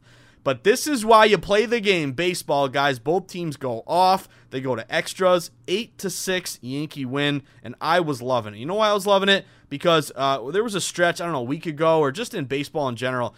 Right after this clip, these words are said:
all these terrible bad beats. You know, you, you make a, a sharp play, and, and y-, there's a walk-off against you, or a guy walks in a run, or you blow it,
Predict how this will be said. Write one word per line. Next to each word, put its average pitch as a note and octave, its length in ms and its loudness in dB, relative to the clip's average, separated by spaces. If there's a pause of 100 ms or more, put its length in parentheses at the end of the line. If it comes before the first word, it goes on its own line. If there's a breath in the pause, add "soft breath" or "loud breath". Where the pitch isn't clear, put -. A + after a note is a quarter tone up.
(240 soft breath)
all G#3+ 120 -6
these A3 160 -8
terrible E3+ 320 -2
bad A#2+ 340 -4
beats. B2 380 -8
You B2+ 80 -8
know, B2 80 -6
you, B2 120 -6
you C3 120 -12
make E3 240 -6
a, C#3+ 180 2 (160 soft breath)
a - 80 -8
sharp C#3+ 320 -2
play, C#3 320 0
and, A#2+ 160 -6
and A#2 220 -12
y-, A#2 140 -14
there's C3 200 -4
a - 40 -2
walk-off C#3 520 0
against C3 400 -6
you, B2+ 100 -4
or A#2 100 -4
a G#2+ 60 -10
guy D3 200 2
walks C#3+ 320 -2
in C#3+ 100 -4
a B2+ 80 -2
run, B2+ 240 -2
or A#2+ 100 -6
you G#2+ 120 -10
blow C#3+ 320 2
it, C3+ 160 0